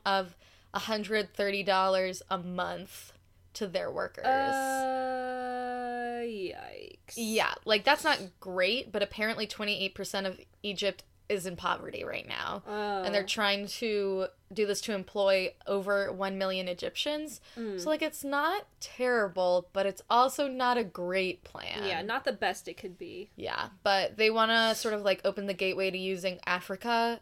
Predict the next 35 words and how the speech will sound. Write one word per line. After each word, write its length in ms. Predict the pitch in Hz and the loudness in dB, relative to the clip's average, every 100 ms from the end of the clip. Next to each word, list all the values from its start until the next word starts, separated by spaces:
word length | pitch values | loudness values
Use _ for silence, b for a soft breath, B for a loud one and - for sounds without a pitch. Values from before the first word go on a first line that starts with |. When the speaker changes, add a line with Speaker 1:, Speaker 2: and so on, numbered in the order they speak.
| _ - | _ 0
Speaker 1:
um, 420 | 220 226 226 226 - | 2 2 -2 -6 -12
for 340 | - 240 233 226 | -4 0 0 0
the 100 | 220 | -4
textile 480 | 247 240 254 254 240 | -6 -2 0 0 0
industry. 580 | 254 254 277 285 277 269 | -2 -2 0 0 0 0
Speaker 2:
Yeah. 200 | 165 208 b b b _ _ - | -2 -8 b b b _ _ -4
Speaker 1:
Which, 580 | 214 220 - - - - - _ - | -2 0 0 0 -2 -6 -20 _ -12
I 40 | 220 | -8
don't 120 | 196 | -8
know. 300 | - - 190 - | -8 -8 -10 -18
<sighs> 140 | _ - | _ -20
I 40 | B B B B B B B B B | B B B B B B B B B
feel 180 | 302 277 | 2 4
conflicted 640 | 247 - 202 196 - 190 | 0 -4 -2 -2 0 0
about 280 | 185 180 175 | 2 0 -2
this. 220 | 185 180 | -4 -4
I 60 | 185 | -4
feel 160 | 202 | 0
like 140 | 190 190 | 2 2
I 60 | |
need 180 | 190 180 | 0 -4
to 60 | 185 | -6
do 120 | 185 | -6
more 220 | 180 185 | -4 -4
research 640 | 175 190 - - - - - - | -6 -6 -4 -4 -4 -8 -12 -10
'cause, 240 | 214 - | -8 -4
like, 300 | 190 175 - | -4 -4 -6
Speaker 2:
Yeah. 240 | 233 196 190 | -10 -8 -8
Speaker 1:
it 100 | 214 | -4
could 160 | 220 185 | -4 0
definitely, 640 | 196 208 202 202 196 185 b b b b b | 0 -2 -4 -2 -2 -4 b b b b b
it 120 | 233 | -2
could 120 | 277 247 | 0 2
be 220 | 311 - | 2 4
okay, 760 | 220 208 247 247 233 202 208 | 2 2 4 6 6 4 0